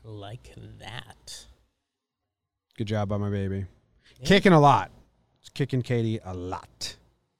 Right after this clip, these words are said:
Speaker 1: Keep eating.
Speaker 2: A lot. Um, I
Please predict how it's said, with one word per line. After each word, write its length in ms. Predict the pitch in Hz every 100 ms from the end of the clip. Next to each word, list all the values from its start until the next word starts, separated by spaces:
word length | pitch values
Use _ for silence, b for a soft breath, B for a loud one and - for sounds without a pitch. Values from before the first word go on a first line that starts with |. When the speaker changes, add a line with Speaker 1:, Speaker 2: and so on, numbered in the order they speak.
| _ _ _
Speaker 1:
Keep 160 | 139 139
eating. 380 | 170 - 104 - _ _ _ _ _ _ _
Speaker 2:
A 60 | 98
lot. 920 | 95 98 87 82 - _ - - - _
Um, 800 | 139 139 135 127 127 120 120 117 - _ _ _ _ _
I 200 | _